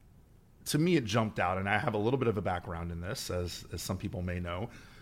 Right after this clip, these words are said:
Uh, there are hundreds of books about the cultural battles of the Cold War. Everything from The Culture of Cold War, kind of the famous book, you know, from the nineties at this point, uh,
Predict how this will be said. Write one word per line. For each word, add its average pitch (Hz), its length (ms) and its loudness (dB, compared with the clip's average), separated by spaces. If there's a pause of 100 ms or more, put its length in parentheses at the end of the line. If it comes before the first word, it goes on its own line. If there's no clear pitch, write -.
(180)
Uh, 123 140 6
there 156 200 6
are 147 60 4
hundreds 139 640 2
of 90 160 -2
books - 460 -4 (640)
about 104 340 4
the 101 80 -2
cultural 117 560 0
battles 90 500 -2
of 90 60 -10
the 92 80 -6
Cold 92 380 -8
War. 95 280 -6 (560)
Everything 95 600 2
from 87 240 0
The 90 80 -2
Culture - 300 -4
of 90 100 -4
Cold 113 240 -2
War, 139 360 6
kind 107 200 -6
of 95 60 -6
the 92 80 -8
famous 95 420 -8
book, 101 360 -6 (460)
you 101 120 0
know, 95 200 0 (200)
from 90 160 -4
the 90 80 0
nineties 92 560 2
at - 40 -16
this 98 140 -6
point, 101 380 -4 (480)
uh, 104 300 4